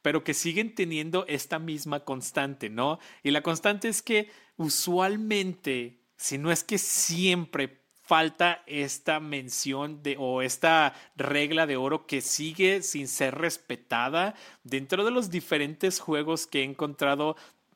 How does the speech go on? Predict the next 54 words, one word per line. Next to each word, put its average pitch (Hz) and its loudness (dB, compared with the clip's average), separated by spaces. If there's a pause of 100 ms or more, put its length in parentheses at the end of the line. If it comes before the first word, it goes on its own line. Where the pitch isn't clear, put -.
(200)
hechos 185 4
y 254 0
diseñados 151 -2
en 147 -2
latam, 131 -2
incluso 226 0
podría 269 2
decir 185 0
hasta 170 0
de 135 0
México, 120 -8
¿ok? 117 2 (380)
No 185 6
vamos 277 6
a - 6
hablar 233 4
de 233 2
nada 233 4
en 226 0
específico, 175 -2
obviamente, 147 0 (640)
pero 165 6
esto 160 0
existe, 202 0
¿no? 131 0
Y 147 0
incluso 165 -2
en 220 0
los 175 -2
triple 175 2
As. 156 4
Ahora, 143 4 (240)
comencemos 339 2
por 240 0
los 202 2
triple 190 2
A, 135 2
porque 127 -6
creo 170 0
que 208 -2
esos 196 -4
son 202 -4
un 208 -2
poquito 190 -4
más 175 0
sencillos 160 -4
de 147 -2
tla-, - -6
de 127 -2
taclear, 117 -2
¿no? 123 -2
Así 143 0
como 160 -2
que, 123 0